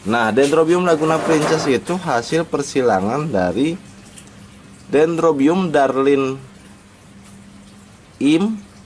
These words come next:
dengan Dendrobium bigibum lagi.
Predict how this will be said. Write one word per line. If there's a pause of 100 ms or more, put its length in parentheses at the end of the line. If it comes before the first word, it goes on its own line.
(100)
dengan (240)
Dendrobium (240)
bigibum
lagi.